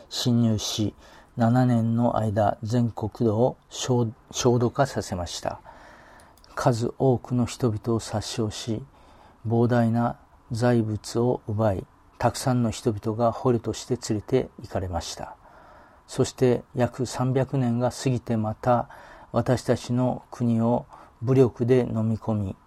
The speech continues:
国と人々を政治的に、経済的に、外交的に、社会的に、文化的に、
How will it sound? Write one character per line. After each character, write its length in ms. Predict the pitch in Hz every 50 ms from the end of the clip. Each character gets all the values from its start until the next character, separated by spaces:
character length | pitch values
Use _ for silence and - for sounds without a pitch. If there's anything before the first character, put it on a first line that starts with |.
| _ _ _ _ -
国 300 | - - 117 123 127 120
と 240 | - - 131 123 113
人 240 | - - - -
々 340 | 131 120 113 - - 117 110
を 40 | 104
政 340 | 101 - - 127 127 123 120
治 40 | -
的 280 | - 127 113 - -
に、 180 | 110 107 104 - - - - - - - _ -
経 220 | - - 131 131
済 180 | 123 131 123 117
的 300 | - - 117 110 - -
に、 260 | 113 110 107 110 - - -
外 340 | 113 110 - 120 123 123
交 200 | - - - 120
的 300 | 113 - - 110 - -
に、 200 | 110 113 120 123 135 - - - - - - - - - _ _ -
社 240 | - - - 117 110
会 240 | - 143 131 123
的 320 | 113 - 127 117 - - 113
に、 200 | 110 107 104 - -
文 320 | - 117 107 117 123 131
化 160 | 117 - 123 113
的 300 | - 120 110 - - 113
に、 240 | 110 110 107 101